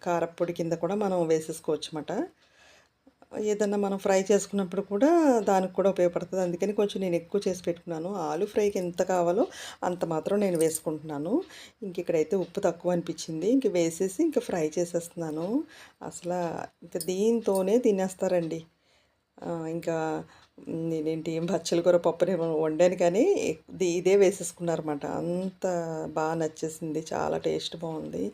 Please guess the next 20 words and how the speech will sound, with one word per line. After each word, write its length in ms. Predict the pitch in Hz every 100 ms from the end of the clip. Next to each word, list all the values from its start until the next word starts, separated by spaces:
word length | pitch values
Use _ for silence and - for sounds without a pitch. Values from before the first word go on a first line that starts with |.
| - - -
మీకు 200 | 196 -
కొంచెం 200 | 185 180
వెరైటీగా 480 | 175 160 160 165 175
తినాలి 520 | 175 160 160 160 170
ఆలూ 320 | 160 156 165
ఫ్రై 260 | 165 170 165
అనుకున్న 440 | 156 156 - 160
వాళ్ళు, 380 | 160 165 202 392 - - - - -
ఆ, 200 | 180 165
ఇలా 220 | 175 170 165
ట్రై 240 | 165 156
చేయండి. 440 | 156 185 170 156
మీకు 260 | 165 165 160
కూడా 160 | 165 170
నచ్చేస్తది. 880 | 160 - 160 - 156 147 202 294 302
చాలా 200 | 175 156
బాగుంటది. 880 | 156 151 147 151 160 147 165 220 381 - _ _ _ _ _ _ _ _ _ _ _ _ - -
ఇంక 240 | 185 180
ఇలా 220 | 170 165
ఫ్రై 320 | 165 165 151